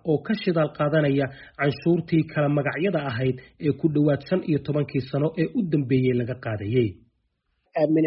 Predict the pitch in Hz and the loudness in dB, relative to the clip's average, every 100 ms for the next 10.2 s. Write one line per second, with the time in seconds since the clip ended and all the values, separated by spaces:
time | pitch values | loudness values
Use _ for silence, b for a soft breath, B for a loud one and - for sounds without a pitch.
0 | 147 151 175 175 165 160 175 165 139 - | 2 2 2 0 0 2 4 2 0 -2
1 | 147 131 151 160 170 180 135 120 123 123 | -4 -2 0 2 0 -4 -6 2 4 6
2 | 127 127 - _ _ 160 - - 180 180 | 4 2 -2 _ _ -12 -12 0 0 0
3 | _ _ _ _ _ - 135 156 165 190 | _ _ _ _ _ -4 2 6 6 6
4 | 180 147 175 170 160 160 160 160 151 - | 6 6 4 6 6 4 2 0 0 0
5 | 160 170 175 170 151 160 151 143 143 160 | 4 6 4 2 2 2 2 2 2 4
6 | 175 151 139 - 151 165 165 170 180 170 | 4 4 0 -6 0 2 4 2 2 2
7 | 147 147 170 143 135 143 139 160 151 139 | 2 2 2 0 -6 -6 -6 -4 -2 -2
8 | 147 170 180 - 202 202 202 _ _ _ | 0 0 0 0 2 2 0 _ _ _
9 | _ _ _ _ 147 151 151 151 147 143 | _ _ _ _ 0 4 4 4 4 4
10 | 143 | 2